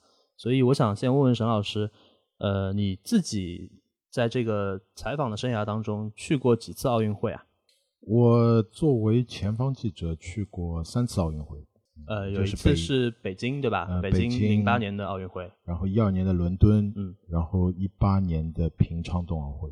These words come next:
Speaker 1: 因为我们大多数的听众朋友肯定都没有去过奥运会现场，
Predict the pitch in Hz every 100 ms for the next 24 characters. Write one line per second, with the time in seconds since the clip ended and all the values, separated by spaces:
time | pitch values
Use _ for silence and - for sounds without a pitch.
0 | - _ _ _ 180 214 135 95 98 120
1 | 175 143 156 175 165 123 110 - - _
2 | _ - 151 123 113 107 - 95 107 117
3 | 131 117 107 131 127 101 - - 123 113
4 | 110 120 120 120 135 117 -